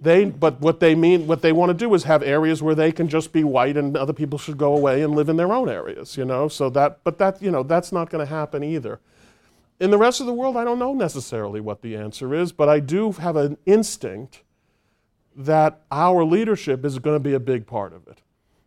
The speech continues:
Uh, that w-, the ability of the core West to hold together is gonna depend to a large extent on our working with them and being there for them. Uh, but I'm,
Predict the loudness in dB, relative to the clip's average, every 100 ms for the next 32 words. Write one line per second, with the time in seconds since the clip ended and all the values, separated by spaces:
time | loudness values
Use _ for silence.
0 | _ _ -12 -4 -2 -2 -4 -6 -6 -4
1 | -4 -10 -4 -4 0 2 4 4 2 0
2 | 0 0 -2 -8 -8 -2 2 4 4 2
3 | 0 -2 0 2 0 -6 -10 -6 2 2
4 | 2 -2 -4 -4 -2 -4 -4 -8 -6 -4
5 | -4 -10 -14 -10 -4 -4 -4 -6 -6 -2
6 | -2 -4 -10 -6 -6 -6 -8 -8 -8 -6
7 | -4 -2 -2 -2 -2 -2 -2 -2 -2 -4
8 | -6 -10 -12 -10 -10 -12 -14 _ _ -2
9 | 0 2 0 -2 -2 -6 -6 -4 -6 -8
10 | _ _ _ _ -10 -4 -2 -2 0 0
11 | 0